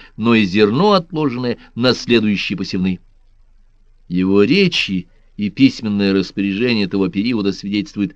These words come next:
что ярость, вызванная сопротивлением крестьян, сказывалась на его способности мыслить рационально. Обратимся, например, к воззванию от середины августа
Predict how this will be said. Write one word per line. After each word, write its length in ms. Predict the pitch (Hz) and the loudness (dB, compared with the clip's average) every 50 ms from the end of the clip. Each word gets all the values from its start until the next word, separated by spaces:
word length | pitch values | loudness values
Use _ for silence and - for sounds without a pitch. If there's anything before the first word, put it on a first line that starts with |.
| - - _ | -12 -20 _
что 320 | - - - - 123 123 127 | -16 -10 -4 -2 0 0 2
ярость, 720 | 120 117 131 139 135 123 117 107 104 101 92 - - - | 2 2 2 2 2 2 2 2 2 0 0 -4 -10 -8
вызванная 540 | 101 110 113 98 92 98 101 104 104 98 - - - _ _ | -6 -4 -4 -4 -2 -2 -2 -2 -2 -2 -4 -8 -16 _ _
сопротивлением 760 | - - 123 98 110 104 98 110 110 117 117 110 110 107 98 | -8 -6 -4 -4 -4 -4 -4 0 0 0 0 0 0 -2 -2
крестьян, 640 | - - 110 101 - - - - 120 117 113 104 - - - _ _ _ | -4 -4 -6 -6 -6 -10 -4 0 0 0 2 0 -4 -10 -18 _ _ _
сказывалась 720 | - - - - - 185 202 175 170 175 170 160 139 - | -20 -20 -10 -4 -2 0 0 2 0 0 0 -2 -2 -2
на 40 | 151 147 | -2 2
его 160 | 147 143 135 | 2 2 2
способности 680 | - - 123 110 - 120 113 107 107 98 - - 113 | 0 -4 -6 -4 -2 -4 -2 -2 -4 -6 -6 -6 -4
мыслить 500 | 104 104 113 107 - - 110 104 87 - | -2 -2 -2 -4 -4 -4 -6 -6 -4 -2
рационально. 680 | 98 101 95 - - 113 101 95 92 92 95 98 92 - _ _ _ _ _ _ _ _ _ _ _ _ _ _ _ _ _ _ _ _ _ _ _ | -4 -4 -4 -4 -6 -6 -4 -2 -2 -2 -4 -4 -8 -12 _ _ _ _ _ _ _ _ _ _ _ _ _ _ _ _ _ _ _ _ _ _ _
Обратимся, 720 | - 101 104 107 113 120 117 - 233 240 226 165 - 117 | 0 0 2 2 2 0 0 0 -2 -2 -2 -2 -4 -4
например, 320 | 104 95 101 104 107 98 | -4 -2 -2 -2 -2 -4
к 100 | - - | -4 0
воззванию 680 | 107 117 110 98 90 90 110 123 123 117 110 107 107 107 | 0 0 2 0 0 0 0 2 2 2 2 0 0 0
от 100 | 101 - | -2 -2
середины 420 | - 113 107 110 131 147 131 131 - | -6 -6 -4 -2 -2 -2 -2 -2 -2
августа 680 | - 117 113 110 107 101 101 107 92 - - - 110 90 | -2 0 0 2 0 0 -4 -6 -8 -8 -6 -6 -6 -6